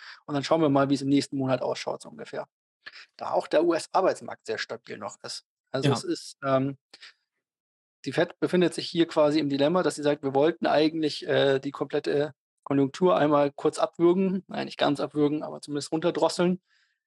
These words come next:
Speaker 1: Und das hat sie nur bedingt geschafft eigentlich, muss man ja dazu sagen. Denn die
Speaker 2: Ja.
Speaker 1: Lohninflation gibt's ja immer noch.
Speaker 2: Ja, und man muss dann auch, ähm, schauen, wie dann eben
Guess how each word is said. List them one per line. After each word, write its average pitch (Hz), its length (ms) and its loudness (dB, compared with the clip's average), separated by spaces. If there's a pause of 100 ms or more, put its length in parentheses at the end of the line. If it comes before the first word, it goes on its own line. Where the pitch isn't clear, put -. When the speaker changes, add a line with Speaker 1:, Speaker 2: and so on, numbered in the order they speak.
(320)
Speaker 1:
Und 147 220 4
das 139 140 0
hat 156 160 2
sie 160 240 2 (220)
nur 156 140 -4
bedingt 165 360 2
geschafft - 360 -2
eigentlich, 135 480 -6 (440)
muss - 160 -20
man - 140 -16
ja - 80 -10
dazu 156 280 -12
sagen. 131 360 -4 (440)
Denn 139 80 -2
die 127 60 2
Speaker 2:
Ja. - 20 -2
Speaker 1:
Lohninflation 151 680 -2
gibt's 147 180 -10
ja - 60 -4
immer 127 180 0
noch. 131 200 -8 (880)
Speaker 2:
Ja, 165 320 6
und 147 500 4
man 151 220 4
muss 139 220 4
dann 147 200 4
auch, 135 360 0 (120)
ähm, 123 560 -2
schauen, 135 720 4
wie 131 240 2
dann 127 260 4
eben 135 580 4